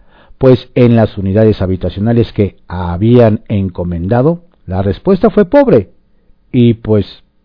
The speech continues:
pobre de ella. El día que un camión concesionado chocó contra una unidad del Metrobús en Reforma, el titular de Semovi, Andrés Layuz, dio a conocer vía Twitter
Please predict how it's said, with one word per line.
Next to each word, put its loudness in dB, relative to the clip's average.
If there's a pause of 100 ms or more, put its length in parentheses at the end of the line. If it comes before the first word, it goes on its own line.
(160)
pobre 2
de 0
ella. -2 (1800)
El 2
día 4
que 2 (160)
un 4
camión 2
concesionado -2 (180)
chocó 0
contra -2
una 0
unidad 0
del 2
Metrobús -6
en -6
Reforma, -8 (320)
el 0
titular 2
de 2
Semovi, 0
Andrés 0
Layuz, -4 (200)
dio 4
a 4
conocer -2
vía 2
Twitter 2